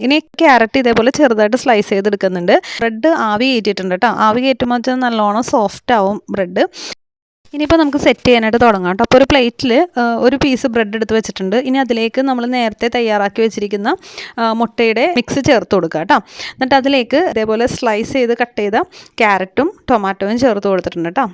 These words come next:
ഇനി കൂടെ നമ്മളുടെ, ആ, നേരത്തെ നമ്മൾ വറുത്ത് വെച്ചിരിക്കുന്ന പൊട്ടറ്റോയും കൂടി ചേർത്ത് ഇതേപോലെ ഒന്ന് ഫില്ല് ചെയ്ത് കൊടുക്കുക ട്ടോ. എന്നിട്ട് ഇതേപോലെ ഒന്ന് ഒരു ബ്രെഡ് കൂടി വെച്ചിട്ട്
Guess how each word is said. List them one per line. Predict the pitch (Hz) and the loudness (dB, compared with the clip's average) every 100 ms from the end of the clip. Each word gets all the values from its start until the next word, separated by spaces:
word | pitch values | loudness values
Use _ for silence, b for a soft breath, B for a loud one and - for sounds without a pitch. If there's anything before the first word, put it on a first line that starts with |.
| - | -8
ഇനി | 247 | -8
കൂടെ | 254 269 233 254 | -2 0 0 -2
നമ്മളുടെ, | 262 220 208 214 269 | -6 -10 -6 -6 -6
ആ, | 214 208 | -10 -12
നേരത്തെ | 208 196 190 233 | -10 -12 -12 -14
നമ്മൾ | 226 208 277 B B 226 | -10 -6 -6 B B -4
വറുത്ത് | 226 254 | -2 0
വെച്ചിരിക്കുന്ന | 240 220 220 247 | 0 0 -2 -2
പൊട്ടറ്റോയും | 339 240 202 202 | 0 0 -2 -4
കൂടി | 190 | -6
ചേർത്ത് | - 254 185 - 403 B B - | 0 0 0 0 -2 B B -6
ഇതേപോലെ | 214 208 208 208 | 0 2 2 0
ഒന്ന് | 220 | -2
ഫില്ല് | 233 277 214 | 0 0 2
ചെയ്ത് | 180 170 | 0 0
കൊടുക്കുക | 165 160 | 0 0
ട്ടോ. | 196 | 2
എന്നിട്ട് | 262 - - 226 208 294 415 B - | 2 0 -8 -4 0 0 0 B -6
ഇതേപോലെ | 220 208 202 208 | -2 0 2 2
ഒന്ന് | 208 214 | 0 0
ഒരു | 359 240 220 247 226 - | 0 0 4 4 2 -4
ബ്രെഡ് | 214 220 202 | -2 -2 0
കൂടി | 202 202 | 0 0
വെച്ചിട്ട് | 208 - - - | 0 0 0 0